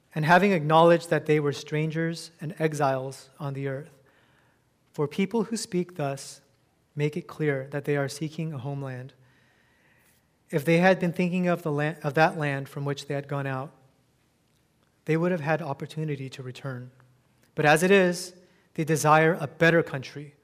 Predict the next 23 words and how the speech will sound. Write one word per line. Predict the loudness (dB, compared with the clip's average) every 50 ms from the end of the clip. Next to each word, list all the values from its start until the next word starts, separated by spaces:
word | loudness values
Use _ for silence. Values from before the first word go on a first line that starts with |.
| _ _ _ _ -2
that | 0 2 2
is, | 2 0 -2
a | -6
heavenly | -2 0 0 0 0 -2 -6 -6 -8
one. | -10 -10 -12 -12 -14 -16 _ _ _ _ _ _ _ _ _ _ _ _ _ _ _ _ _ _ _ 2
Therefore, | 4 4 4 2 0 0
God | 2 4 6 6 6 6
is | 4 2
not | 0 0 0
ashamed | 0 -4 -6 -4 -4 -2 -2 -4 -6 -8 -12 -14
to | -14 -12
be | -10 -10
called | -8 -4 -2 -2 -2 -2 -4
their | -4 -6 -4
God, | -4 -4 -4 -4 -6 -10 -14 _ _ _ _ _ _ _ _ _ _ _ _ _ _ _ _
for | -10 -8 -6
he | -4 0 0
has | 0 0
prepared | 0 -4 -10 -8 -2 0 0 0 -2
for | -4 -8
them | -8 -8 -8 -10
a | -12
city." | -12 -12 -12 -12 -14 -16 -20